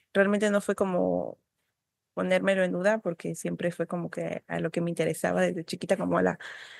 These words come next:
a la plasticidad, más que nada. Entonces, eh, pues conociendo nuevos materiales, como que m-, me, me encariñé <laughs> mucho con el óleo, y creo que es una de mis técnicas favoritas, trabajar sobre óleo, sobre lienzo,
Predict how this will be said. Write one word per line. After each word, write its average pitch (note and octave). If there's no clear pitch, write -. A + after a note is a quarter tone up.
a F#3+
la F#3
plasticidad, F3+
más G#3+
que G3+
nada. G#3
Entonces, G3
eh, F3
pues G#3
conociendo A3
nuevos G#3+
materiales, G3
como F3+
que F#3
m-, E3+
me, F3
me E3+
encariñé E3+
<laughs> A3
mucho G3
con F3
el E3
óleo, G3+
y E3+
creo F#3
que F#3+
es F#3+
una F#3+
de F3+
mis F3
técnicas F3
favoritas, E3
trabajar E3
sobre E3+
óleo, E3+
sobre E3+
lienzo, E3+